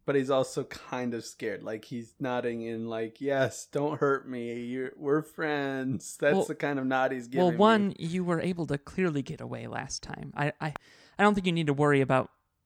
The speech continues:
Speaker 2: me hurting you. You're a lot more agile and, quite honestly,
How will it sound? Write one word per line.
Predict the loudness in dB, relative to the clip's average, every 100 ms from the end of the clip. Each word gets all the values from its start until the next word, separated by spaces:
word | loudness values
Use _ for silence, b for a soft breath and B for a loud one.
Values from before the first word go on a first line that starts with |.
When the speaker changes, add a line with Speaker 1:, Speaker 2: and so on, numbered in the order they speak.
| _ _
Speaker 2:
me | -4 -4
hurting | 0 2 2 -2
you. | -4 -6 -8 -10 _ _ _ _ _ _ _
You're | 4
a |
lot | 6 6
more | 4 4
agile | 4 4 2 0 0 -2
and, | -4 -6 -8 -12 _ _ _ _ _ _ _ _ _ _ _ 0
quite | 4 4
honestly, | 4 2 0